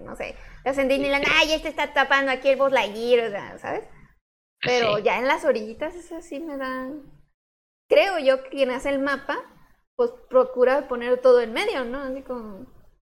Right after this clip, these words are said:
Speaker 2: Exactamente,
Speaker 1: Ujú.
Speaker 2: e-, esa era mi teoría sobre los dobleces. Porque, pues, en el mapa, pues, los, los lugares más importantes, uno supone que irían más por el medio.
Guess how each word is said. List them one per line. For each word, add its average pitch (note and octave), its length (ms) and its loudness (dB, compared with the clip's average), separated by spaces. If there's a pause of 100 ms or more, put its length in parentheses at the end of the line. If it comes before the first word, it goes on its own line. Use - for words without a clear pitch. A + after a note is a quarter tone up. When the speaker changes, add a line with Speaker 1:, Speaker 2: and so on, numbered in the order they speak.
(120)
Speaker 2:
Exactamente, C3+ 840 -2
Speaker 1:
Ujú. - 120 0
Speaker 2:
e-, - 280 0
esa F3 200 0
era E3+ 220 2
mi D#3+ 160 -12
teoría C3 580 0
sobre A#2+ 500 2
los C3+ 200 2
dobleces. B2 540 0 (1300)
Porque, - 520 0
pues, - 180 -6
en A#2+ 140 -2
el A#2 140 -2
mapa, C3 500 0
pues, C3+ 120 -6
los, B2+ 320 -2
los C3 240 2
lugares C3 320 2
más C3+ 160 0
importantes, C#3+ 880 -2 (160)
uno C3 340 2
supone - 480 -2
que A2+ 100 -4
irían - 380 -2
más - 220 -2
por - 200 2
el - 140 -2
medio. A#2 340 -2